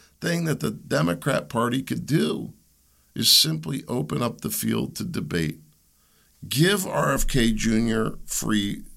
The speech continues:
uncensored right to speak. Give him Secret Service protection.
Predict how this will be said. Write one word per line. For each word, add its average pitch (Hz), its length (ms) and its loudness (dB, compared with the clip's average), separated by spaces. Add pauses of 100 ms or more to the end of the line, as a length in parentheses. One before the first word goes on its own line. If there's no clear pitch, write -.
(260)
uncensored 107 880 0 (460)
right 92 280 0
to - 100 -6
speak. - 560 -4 (600)
Give 185 220 4
him 226 140 4
Secret - 460 6
Service 98 420 2
protection. - 720 -2